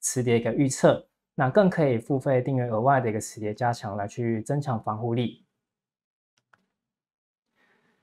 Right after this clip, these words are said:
好，那这边是，呃，T S八五一嘛，那它是搭载了 Intel八核心的C P U，那它也可以是虚拟工作站或是容器工作站的一个专业，呃，专用机。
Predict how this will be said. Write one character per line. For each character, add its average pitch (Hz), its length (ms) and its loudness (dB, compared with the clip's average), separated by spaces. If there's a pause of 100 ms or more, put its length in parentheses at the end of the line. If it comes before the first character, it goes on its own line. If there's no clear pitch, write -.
(440)
好， - 380 0
那 226 180 6
这 220 120 6
边 226 140 6
是， 196 540 4
呃 143 220 2
，T 180 140 6
S 160 100 4
八 160 200 4
五 123 100 4
一 120 180 -2
嘛， 113 200 0
那 120 100 0
它 131 100 2
是 143 160 -2
搭 139 200 2
载 117 180 2
了 110 120 -2
Intel 127 260 -2
八 127 160 4
核 120 60 2
心 117 160 -4
的 117 80 -2
C 117 160 -6
P 113 120 -6
U， 113 180 -4 (300)
那 143 160 2
它 143 200 4
也 120 80 2
可 143 160 -2
以 127 100 2
是 127 360 -2
虚 156 160 -2
拟 139 140 2
工 117 180 -4
作 117 140 -4
站 117 280 -2
或 120 140 -2
是 120 300 -4
容 117 180 -2
器 135 400 -4 (720)
工 165 160 4
作 170 120 6
站 160 220 2
的 120 100 0
一 110 40 -2
个 107 140 -2
专 110 180 -2
业， 113 180 -2 (180)
呃， 110 320 -2
专 117 140 0
用 120 180 0
机。 117 440 -2